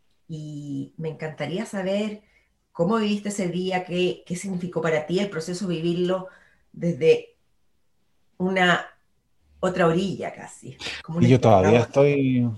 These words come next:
Speaker 2: con la sonrisa en la cara, digamos, por, porque desde la mañana, desde, desde las primeras horas, existió esta sensación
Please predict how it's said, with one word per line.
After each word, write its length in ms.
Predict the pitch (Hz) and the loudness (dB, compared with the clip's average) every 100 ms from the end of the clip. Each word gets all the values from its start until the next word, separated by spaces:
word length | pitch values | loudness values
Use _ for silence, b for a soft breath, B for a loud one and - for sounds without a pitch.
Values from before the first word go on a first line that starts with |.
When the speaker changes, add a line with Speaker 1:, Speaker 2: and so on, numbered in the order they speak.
| - | -10
Speaker 2:
con 220 | _ 117 117 | _ 2 4
la 140 | 117 | 4
sonrisa 540 | - 117 113 127 127 | 6 4 4 0 0
en 100 | 120 | 0
la 120 | 117 104 | 0 4
cara, 300 | 120 101 95 | 4 6 2
digamos, 540 | 95 92 95 95 98 104 110 101 110 - | 0 -2 -2 -6 -8 -10 -10 -10 -14 -4
por, 240 | 104 - - _ | -4 -4 -14 _
porque 720 | 113 113 - - 113 110 110 104 | -4 -4 -4 4 6 6 6 4
desde 680 | 113 104 120 120 117 117 110 | 2 2 4 6 6 6 4
la 100 | 117 | 4
mañana, 500 | 117 117 135 156 151 | 6 6 4 4 4
desde, 380 | 139 120 117 113 | 4 4 0 -2
desde 320 | 120 107 113 | -6 -8 -8
las 160 | 110 - | -8 -2
primeras 420 | 120 135 151 151 | 2 6 6 8
horas, 300 | 151 147 139 - b b b b b b _ | 10 8 6 -6 b b b b b b _
existió 1200 | 117 - 117 - 127 131 131 127 120 117 107 104 - _ _ _ | -8 -4 -4 0 4 6 6 6 4 4 0 -4 -12 _ _ _
esta 460 | - 110 - 120 107 | -10 -10 -2 0 0
sensación 1300 | - 104 101 - 104 - 123 123 117 117 113 110 | 0 -2 0 -2 -2 0 2 4 6 4 2 0